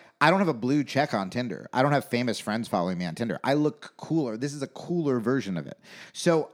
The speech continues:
I'll, I'll be talking to girls, and then I realize they just wanna hook up,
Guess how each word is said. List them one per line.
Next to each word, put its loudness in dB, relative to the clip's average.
I'll, 4
I'll 6
be 2
talking 2
to -4
girls, -4
and 0
then 2
I 4
realize 4
they 2
just -2
wanna 2
hook 2
up, 2